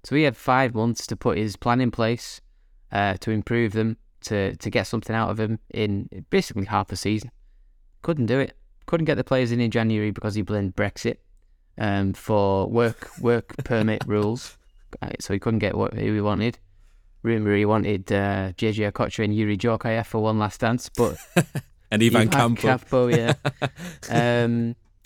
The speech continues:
Speaker 1: and yeah, just, he didn't, he didn't do it then. I don't think he's gonna do it now. I think it's hugely desperate from Leeds. Um, and for me, if you go from Marcelo Bielsa to Sam Allardyce in the space of,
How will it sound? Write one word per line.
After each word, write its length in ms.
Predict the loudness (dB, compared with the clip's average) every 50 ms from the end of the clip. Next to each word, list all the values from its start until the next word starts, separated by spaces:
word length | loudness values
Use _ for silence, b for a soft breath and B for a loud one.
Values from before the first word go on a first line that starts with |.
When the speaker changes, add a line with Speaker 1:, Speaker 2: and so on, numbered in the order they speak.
| -12 -4 -2
Speaker 1:
and 160 | 0 2 2
yeah, 180 | 2 2 2
just, 400 | 0 0 -2 -4 -4 -4 -12 -16 -20 _ _ _ _ _ _ _ _ _ -20 -20 _ _
he 80 | -4 0
didn't, 360 | 2 2 2 2 0 -2 -2 -6 _ -4
he 100 | -2 2
didn't 220 | 2 2 2 2
do 140 | 2 2 2
it 160 | 2 2 0
then. 280 | 0 -2 0 -2 -4 -6 _ _ _ _ _ _ -8 -8
I 40 |
don't 240 | -4 0 2 2 2
think 180 | 2 0 -2 -2
he's 140 | -2 -4 0
gonna 200 | 0 -2 -2 0
do 140 | 0 0
it 140 | 0 0 0
now. 260 | 0 0 0 0 -2 -4 -6
I 40 | -4
think 220 | -2 -2 -2 -2
it's 240 | -4 -8 -8 -14 -20 -18
hugely 680 | -18 -18 -10 -2 0 2 2 2 0 -2 -2 0 0 0
desperate 520 | 0 -2 -4 -4 -6 -8 -6 -6 -6 -6 -4
from 200 | -4 -2 0 0
Leeds. 500 | 0 0 -2 -2 -4 -6 -10 -16 -18 -18 _ _ _ _ _ _ -10 -4
Um, 680 | -2 0 0 0 0 0 0 0 -2 -2 -4 -4 -8 -10 _ _ _ _ _ _ _ _ _ _ -20 _ _ _ _ _ _ _ _ _ _ _
and 300 | -2 0 0 0 0 -2
for 220 | -4 -6 -4 -2 0
me, 260 | 2 2 2 0 0 0
if 180 | -2 -2 -2 0
you 100 | -2 0
go 220 | 2 2 2 2 0
from 280 | 0 -2 -2 0 0
Marcelo 500 | 0 0 0 0 0 0 0 0 0 0
Bielsa 640 | 2 2 2 2 2 0 0 -4 -6 -4 -6 -6 -8 -12 -16
to 140 | -12 -10 -4
Sam 240 | -2 0 2 2 2
Allardyce 460 | 2 0 0 -2 -2 -4 -4 -4 -4
in 80 | -2 -2
the 80 | -2
space 360 | -4 -4 -2 -2 -2 -2 -2 -4
of, 180 | -6 -6 -6